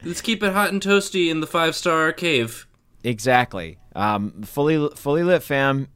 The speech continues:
Speaker 2: in the cave. Let's keep, let's keep a fire alive inside a cave. That's easy to do, that, from what I hear. Plenty of
Speaker 1: It's,
Speaker 2: oxygen.
Speaker 1: it happens in all the movies,
Speaker 2: Mm-hmm.
Speaker 1: so how hard could it be?
Speaker 2: We just need you guys to come and breathe on our fire so that it doesn't go out.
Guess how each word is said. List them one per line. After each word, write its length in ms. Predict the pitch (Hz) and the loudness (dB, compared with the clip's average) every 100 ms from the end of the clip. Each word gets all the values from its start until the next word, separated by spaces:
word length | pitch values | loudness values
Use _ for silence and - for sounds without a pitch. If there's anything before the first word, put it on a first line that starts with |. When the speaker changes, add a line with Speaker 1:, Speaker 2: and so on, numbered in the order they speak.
| _ - - | _ -20 -6
Speaker 2:
in 140 | 123 131 | -2 -2
the 40 | |
cave. 380 | 131 151 120 104 | 0 0 0 0
Let's 340 | 143 147 - - | -2 -2 -6 -2
keep, 300 | 202 226 - - - - - | 0 0 -2 -20 -20 -20 0
let's 200 | 185 - | 0 2
keep 220 | - 247 | -2 -2
a 80 | 220 | -2
fire 400 | - 220 226 165 | 0 0 2 0
alive 340 | 135 131 139 | 2 2 0
inside 280 | 156 175 175 | -2 0 0
a 40 | |
cave. 400 | 190 240 208 92 - | 0 0 2 0 -2
That's 240 | 123 131 | -2 0
easy 340 | 165 185 175 190 | 0 2 2 0
to 100 | 190 | 2
do, 420 | 190 233 156 117 - - | 2 4 2 -4 -8 -8
that, 100 | 123 | -4
from 200 | 147 135 | 0 2
what 140 | 139 | 4
I 60 | 135 | 4
hear. 320 | 160 180 165 _ - _ - - | 4 2 -2 _ -20 _ -20 -8
Plenty 300 | 185 233 185 | -2 0 2
of 120 | 131 | 0
Speaker 1:
It's, 100 | 120 | -2
Speaker 2:
oxygen. 380 | 143 127 101 107 - | -4 -4 -4 -8 -4
Speaker 1:
it 120 | 139 | -4
happens 440 | 143 165 175 180 165 | 0 -2 0 0 0
in 120 | 160 | 0
all 160 | 160 151 | 2 0
the 60 | |
movies, 480 | 151 208 202 190 202 | 0 2 2 2 0
Speaker 2:
Mm-hmm. 260 | - - 135 | -4 -8 -6
Speaker 1:
so 440 | 131 180 190 180 - - - | -2 0 0 -2 -8 -20 -18
how 220 | - 214 | -6 0
hard 260 | 220 233 220 | 4 4 4
could 220 | 233 220 | 0 0
it 100 | 185 | 2
be? 320 | 156 107 104 _ _ _ | 2 2 0 _ _ _
Speaker 2:
We 180 | - 147 | -4 -2
just 220 | 202 233 | -2 -2
need 180 | 226 185 | 0 0
you 120 | 190 | 0
guys 240 | 196 170 147 | 6 6 4
to 80 | 143 | 0
come 160 | 156 | 0
and 120 | 131 | 2
breathe 240 | 117 139 147 | 2 2 2
on 120 | 143 | 0
our 100 | 135 | -2
fire 480 | - 120 117 117 117 | 2 2 4 0 -4
so 200 | - 117 | -4 -2
that 100 | 107 | 0
it 60 | 104 | 0
doesn't 260 | 110 107 117 | -2 -2 -2
go 180 | 127 | 0
out. 260 | 139 101 | 2 0